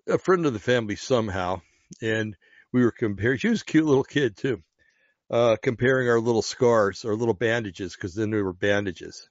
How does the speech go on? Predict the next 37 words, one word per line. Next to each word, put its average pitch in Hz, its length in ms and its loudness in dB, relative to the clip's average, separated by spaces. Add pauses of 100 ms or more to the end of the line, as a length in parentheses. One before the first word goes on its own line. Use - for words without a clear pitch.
and, 95 320 -8
um, 90 300 -2 (1040)
uh, 101 60 -8
you 110 80 -2
had 120 120 2
to 120 60 2
wear 110 200 2
that 107 220 0
for 104 160 -4
a 95 40 0
while, 101 360 2
and 98 120 -2
then 101 140 -2
that, 98 180 -2 (220)
that 120 200 -12
came 107 240 -4
off 98 260 0
and 117 80 -8
the 92 40 -6
scab 104 400 -2
popped 95 340 -4
off, 95 320 -2
and 95 240 -8 (480)
everybody 113 360 2
my 113 220 2
age 104 280 0
has 101 120 -6
a 107 40 -8
little 101 380 -4 (380)
scar 120 440 0
on 98 100 -4
either 101 200 -2
their 95 160 -4
left 98 260 -2
or 92 80 -4
right 98 240 -2
arm 113 300 -2